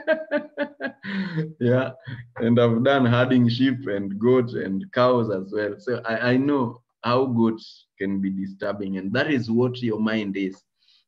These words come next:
If you let it uncontrolled, your mind will take charge, and you will have a miserable life. So you must be in charge.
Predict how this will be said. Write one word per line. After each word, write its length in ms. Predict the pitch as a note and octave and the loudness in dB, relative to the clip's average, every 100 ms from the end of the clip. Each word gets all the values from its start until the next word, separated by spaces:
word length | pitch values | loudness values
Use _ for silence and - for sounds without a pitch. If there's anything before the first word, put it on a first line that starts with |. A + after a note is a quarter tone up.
| _ | _
If 220 | C#3+ D3 | 0 0
you 140 | E3 D#3 | 0 2
let 380 | D#3 A3 A#3+ D#3 | 4 4 4 2
it 200 | C3+ - | 0 0
uncontrolled, 920 | C3 C3 C#3+ C#3 B2+ E3 G3 D3+ C#3+ C#3 - _ _ _ | -2 0 0 -2 0 4 6 6 2 -4 -14 _ _ _
your 180 | A#2+ C#3 | 0 2
mind 260 | D3+ D#3+ | 2 2
will 180 | C3+ A#2 | 2 2
take 260 | A#2 C3 - | 2 -2 -2
charge, 420 | - A#2+ F#2+ - - _ _ _ _ _ _ - | -2 0 0 -6 -20 _ _ _ _ _ _ -4
and 220 | A#2+ B2 | 0 2
you 160 | B2 B2 | 4 4
will 220 | A#2+ A2+ | 4 2
have 400 | C#3 C#3+ C3 A#2 | 2 0 -2 -8
a 60 | |
miserable 720 | G#2 A2+ A#2+ A#2+ A2 G2 F#2+ | -2 2 2 0 -4 -4 -6
life. 360 | F#2 G#2 G2 - - _ _ _ _ _ _ _ | -4 -2 -4 -6 -16 _ _ _ _ _ _ _
So 120 | D#3+ E3 | 2 2
you 200 | D3+ C#3+ | 4 2
must 600 | D3+ E3 E3 E3 - C3 | 2 2 0 -6 -14 0
be 280 | B2+ B2 C3 | 0 2 2
in 180 | A#2 | 2
charge. 600 | A#2 D3+ C#3+ A#2+ G2 - | 0 2 2 2 -2 -12